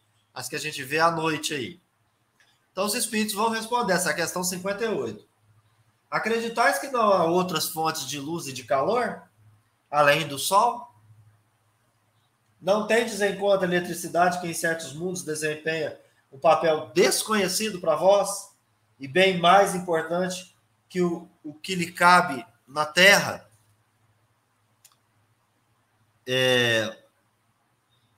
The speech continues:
aliás, não dissemos que todos os seres vivam da mesma maneira que vós, com órgãos semelhantes aos vossos?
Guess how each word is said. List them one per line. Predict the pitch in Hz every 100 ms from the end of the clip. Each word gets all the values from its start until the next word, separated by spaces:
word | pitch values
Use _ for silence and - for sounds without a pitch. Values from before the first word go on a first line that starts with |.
| _ _ _ - -
aliás, | 151 170 180 220 214 - - - 135
não | 147 202
dissemos | 190 165 196 208 190
que | -
todos | 170 208 208
os | 185 -
seres | 190 190 143
vivam | 139 190 180 180
da | 165
mesma | 160 170 165
maneira | 156 151 156 147
que | -
vós, | 123 151 175 175
com | 151
órgãos | 156 160 143
semelhantes | 151 151 151 175
aos | - -
vossos? | 160 185 180